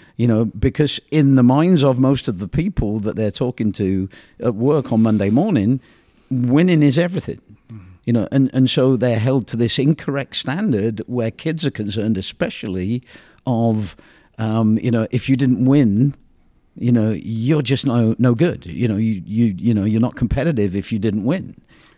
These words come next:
Speaker 2: Well, and I think you can boil it down even smaller. I think parents watch their kids play, and when a kid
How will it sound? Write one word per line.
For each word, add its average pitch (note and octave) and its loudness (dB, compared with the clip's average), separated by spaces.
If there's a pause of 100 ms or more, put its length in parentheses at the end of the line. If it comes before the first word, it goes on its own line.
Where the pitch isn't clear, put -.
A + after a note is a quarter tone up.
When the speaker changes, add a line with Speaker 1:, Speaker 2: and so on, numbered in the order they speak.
Speaker 2:
Well, - -14
and E3 -6
I E3 -4
think D3+ -10
you A#2+ -12
can A2 -14
boil G#2+ -8
it F#2+ -12
down G2 -10
even F2 -14
smaller. F2+ -14
I E2 -18
think F2+ -20
parents F#2 -14
watch G#2 -10
their F#2+ -12
kids - -18
play, F#2+ -12
and G#2 -14
when G#2 -12
a F#2+ -16
kid A#2+ -12